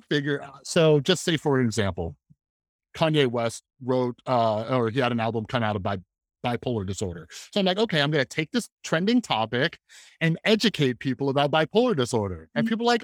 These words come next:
Speaker 1: "Oh, I learned with something relatable." Well, I also started doing it with news within the YouTube community and stories that were going out. A lot of people loved it and it was okay until it wasn't,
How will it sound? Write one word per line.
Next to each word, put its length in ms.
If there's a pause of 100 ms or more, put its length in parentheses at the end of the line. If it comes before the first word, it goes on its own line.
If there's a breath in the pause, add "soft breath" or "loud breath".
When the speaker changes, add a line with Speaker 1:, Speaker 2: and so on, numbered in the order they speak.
Speaker 1:
"Oh, 600 (460)
I 100
learned 300
with 120
something 300
relatable." 540 (340 loud breath)
Well, 220
I 120 (100)
also 340
started 480
doing 280
it 140
with 380 (480)
news 520
within 280
the 80
YouTube 480
community 500
and 160
stories 460
that 120
were 100
going 280
out. 240 (460 loud breath)
A 80
lot 320
of 60
people 300
loved 280
it 200 (120)
and 140
it 40
was 180
okay 800 (380)
until 420
it 80
wasn't, 640